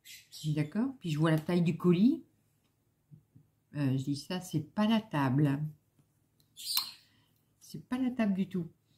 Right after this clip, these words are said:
Alors, avant d'ouvrir, je dis, bon, comme c'était écrit en allemand dessus, je dis, ça ressemble à, aux chaises. <laughs> Je sais pas, on dirait des chaises. Euh,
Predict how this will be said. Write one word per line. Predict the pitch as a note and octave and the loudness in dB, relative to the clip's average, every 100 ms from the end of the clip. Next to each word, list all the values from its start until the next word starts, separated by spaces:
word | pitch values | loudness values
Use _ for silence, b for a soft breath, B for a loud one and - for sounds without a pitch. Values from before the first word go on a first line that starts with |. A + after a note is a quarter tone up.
| _ _ _ _ - D3+ | _ _ _ _ -10 -2
Alors, | D#3 | 0
avant | E3 F#3 | 2 4
d'ouvrir, | F#3 D#3 D#3 B3 F3+ | 6 4 4 2 2
je | C3+ | -4
dis, | C#3 D3+ D3+ D3+ D3 C#3+ C#3+ | -2 2 2 2 0 -2 -4
bon, | D#3 | -6
comme | D#3 | -6
c'était | - - - D3+ E3 | -8 -10 -4 -2 0
écrit | D3+ - | 0 2
en | D#3 D3 | 2 4
allemand | C#3 D3+ F3 F#3 | 4 4 4 2
dessus, | D3 - G3+ G#3+ - _ _ b _ | 0 -2 -4 -4 -4 _ _ b _
je | - | -6
dis, | C#3+ | -4
ça | D#3 | -4
ressemble | D3+ E3 D3+ | -4 2 4
à, | C#3 C3+ | 4 0
aux | E3 | -2
chaises. | A2+ D#3+ F#3+ G3 G#3 | 0 4 8 8 8
<laughs> | - | 4
Je | - - - | -12 -12 -10
sais | E3+ | -10
pas, | D#3 E3+ G3 - G#3+ | -8 -8 -10 -14 -8
on | |
dirait | E3+ D#3 D#3+ | -4 0 2
des | C#3+ | 0
chaises. | - D3+ F3 F#3+ G3 B B B B B B B B B _ D3 | 0 -4 -2 -4 -6 B B B B B B B B B _ -4
Euh, | D#3 D3+ D3 C3+ | 0 0 0 -2